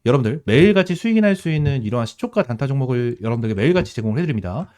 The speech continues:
자, 오늘 같은 경우에는 깨끗한 나라 관련해가지고 여러분들에게 타점을 제공을 해드렸고, 매수 타점 그리고 매도가까지 실시간으로 여러분들에게 제공을 해드립니다. 어, 최초 보내드렸을 때 전고점 이천구백육십 원 목표를 잡고 있었는데 실시간으로 대응을 해드리면서 이천팔백오십 원 이상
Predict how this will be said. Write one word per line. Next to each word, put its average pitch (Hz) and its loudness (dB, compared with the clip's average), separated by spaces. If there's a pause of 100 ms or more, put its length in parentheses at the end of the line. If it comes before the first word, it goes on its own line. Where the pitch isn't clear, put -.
(260)
자, 143 2
오늘 175 8
같은 202 4
경우에는 180 0
깨끗한 208 0
나라 123 0
관련해가지고 139 -2
여러분들에게 139 2
타점을 185 0
제공을 120 -4
해드렸고, 170 -2 (240)
매수 143 4
타점 185 2
그리고 175 4
매도가까지 135 0
실시간으로 196 2
여러분들에게 110 0
제공을 101 -4
해드립니다. 117 -2 (280)
어, 123 6
최초 247 2
보내드렸을 180 2
때 165 0
전고점 156 0
이천구백육십 175 0
원 131 2
목표를 120 -4
잡고 120 -2
있었는데 180 2 (220)
실시간으로 220 4
대응을 127 2
해드리면서 175 2
이천팔백오십 160 0
원 139 2
이상 143 2